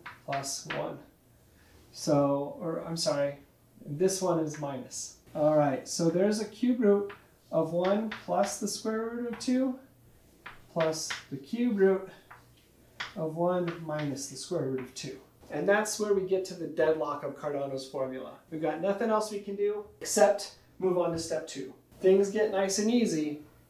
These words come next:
if this happens to be a cube, because then we can take its cube root. I want to find z so that z cubed equals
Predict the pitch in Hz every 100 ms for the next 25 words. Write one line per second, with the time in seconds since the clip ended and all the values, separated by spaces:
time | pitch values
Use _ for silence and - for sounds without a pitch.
0 | _ 170 165 180 185 - 175 - 170 156
1 | 151 143 - 226 220 214 - 170 165 160
2 | 160 156 151 - 147 147 143 143 - 143
3 | 135 - - - - - - - - -
4 | - - - - 120 117 123 147 202 -
5 | 208 - 185 180 180 180 175 170 - 160
6 | 139 175 214 254 302 285 - - - -
7 | - - 170 151 143 139 139 - - -
8 | 190 143 165 185 202 202 - 220 208 143
9 | 143 170 - - - _ _ - _ -
10 | - - - - 175 170 160 139 135 131
11 | -